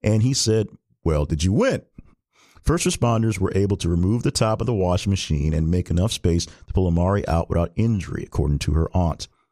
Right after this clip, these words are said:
"I was really worried to see if they were going to get me out or not,"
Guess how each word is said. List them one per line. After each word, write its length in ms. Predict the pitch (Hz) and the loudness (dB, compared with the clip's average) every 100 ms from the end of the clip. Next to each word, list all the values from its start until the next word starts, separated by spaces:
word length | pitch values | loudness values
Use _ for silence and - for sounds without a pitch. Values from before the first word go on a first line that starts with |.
| _ _ _ _ _ _ _ _ _ _ _ _ _ _ _ _ _ _ _ - | _ _ _ _ _ _ _ _ _ _ _ _ _ _ _ _ _ _ _ -2
"I 140 | 113 | 0
was 200 | 110 98 | 2 0
really 340 | 98 117 160 156 | 0 0 0 0
worried 500 | 123 110 104 104 - | 2 2 2 0 -2
to 100 | 92 | -2
see 380 | - 113 113 | 0 0 0
if 240 | 113 98 87 | 0 -2 0
they 120 | 98 | 0
were 120 | 95 | 0
going 300 | 87 92 95 | 0 0 0
to 60 | 87 | 0
get 220 | 82 95 | 0 0
me 140 | 92 80 | 0 0
out 240 | 85 98 | 0 0
or 60 | 85 | 0
not," 360 | 80 71 71 | 0 -2 -4